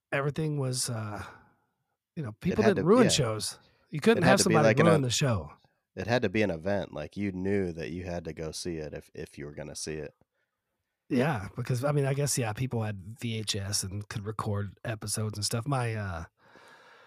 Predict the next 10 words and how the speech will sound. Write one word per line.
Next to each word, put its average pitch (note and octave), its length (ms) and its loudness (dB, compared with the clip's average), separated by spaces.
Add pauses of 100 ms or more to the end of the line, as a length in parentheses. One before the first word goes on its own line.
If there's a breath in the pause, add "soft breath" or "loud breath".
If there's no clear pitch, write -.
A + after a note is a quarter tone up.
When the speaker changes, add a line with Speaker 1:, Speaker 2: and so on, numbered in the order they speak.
(580 loud breath)
Speaker 1:
my C3+ 520 4 (420)
dad's D#3 280 4
wife, A#2 360 0 (240)
uh, G2 400 -2
used G#2+ 300 -4
to F2 500 -6
record A2+ 840 -4 (420)
her B2 160 -2
soap C#3+ 380 0
operas - 520 -10